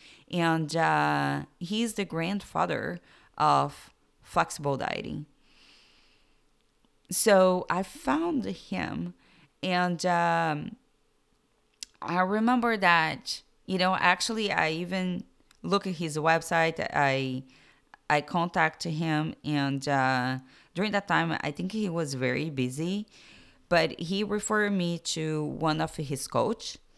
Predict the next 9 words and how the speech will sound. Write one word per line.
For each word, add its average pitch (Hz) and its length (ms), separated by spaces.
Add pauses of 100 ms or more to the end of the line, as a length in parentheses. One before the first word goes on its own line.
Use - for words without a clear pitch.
(220)
coaches, 208 560 (100)
and, 156 440
uh, 143 540 (1900)
Michelle, 147 680
her 160 140
name 156 180
is 165 140
Michelle 151 400
Shepard. 196 640